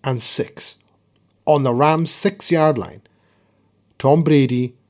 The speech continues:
throws an incomplete pass. Should have been intercepted by Jalen Ramsey, but it was, it was, it was a difficult one. Not, I'm not gonna hold that against him. But it doesn't matter because it was fourth down. The Rams get the ball.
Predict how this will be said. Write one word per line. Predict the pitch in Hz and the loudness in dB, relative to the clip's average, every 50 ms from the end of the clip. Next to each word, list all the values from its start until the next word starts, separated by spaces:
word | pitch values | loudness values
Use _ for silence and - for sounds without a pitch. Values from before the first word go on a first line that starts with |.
| _ _ _ | _ _ _
throws | - - 127 120 104 | -6 -4 -4 -4 -4
an | 120 95 | -6 -8
incomplete | 101 120 123 123 - 127 113 - 123 117 - | -8 -8 -8 -8 -8 -10 -10 -10 -12 -14 -14
pass. | - - 90 87 - - | -14 -16 -16 -16 -18 -18
Should | - - - - 240 | -10 -2 2 2 4
have | 233 220 | 4 4
been | 214 185 | 4 4
intercepted | 175 170 - 160 - - 127 117 - - 92 - - _ _ _ | 2 2 0 -4 -4 -4 -4 -4 -4 -8 -12 -12 -12 _ _ _
by | 117 110 | -12 -8
Jalen | 110 135 120 113 110 | -4 -4 -4 -4 -4
Ramsey, | 107 95 95 95 98 107 95 - _ _ _ - | -8 -10 -12 -12 -14 -16 -18 -20 _ _ _ -4
but | - 143 | -2 -2
it | 127 | 0
was, | 113 - - - | -2 -6 -8 -6
it | - 160 | -4 -4
was, | 143 135 - - | -4 -4 -6 -2
it | - 226 | 2 4
was | 226 240 | 4 4
a | 190 | 4
difficult | 226 190 - 143 170 165 160 | 4 2 2 2 0 2 2
one. | 156 170 170 - _ _ _ _ _ _ - | 2 0 -2 -2 _ _ _ _ _ _ -2
Not, | 139 156 143 | 0 0 2
I'm | 143 147 | 2 2
not | 156 165 165 | 2 2 2
gonna | - 170 151 | 4 2 2
hold | 135 160 156 | 2 2 0
that | - - | -2 -4
against | 135 120 127 110 113 - - | -4 -4 -6 -6 -6 -8 -12
him. | - 143 _ _ - - - - - - - - _ - | -16 -16 _ _ -20 -20 -20 -20 -20 -20 -20 -18 _ 0
But | - 165 156 - | 2 2 4 4
it | 165 160 147 | 4 4 6
doesn't | - 180 151 160 | 4 4 4 6
matter | 196 226 214 - 165 165 | 4 4 4 4 2 0
because | 165 - - 170 147 - 151 143 127 | -2 -2 -2 0 2 4 4 2 2
it | 131 | 2
was | 131 123 - | -2 -4 -4
fourth | - - 123 107 101 - - - | -4 -6 -6 -6 -6 -8 -10 -12
down. | 110 90 - - _ _ _ _ _ _ _ _ _ _ | -12 -12 -14 -20 _ _ _ _ _ _ _ _ _ _
The | - 160 151 156 | -2 0 0 2
Rams | 143 123 160 190 220 247 254 240 - - | 2 2 4 4 4 4 4 4 4 4
get | 233 202 202 - | 2 2 2 0
the | 185 | -2
ball. | 143 135 117 104 92 85 - | 0 0 -2 -2 -2 -6 -10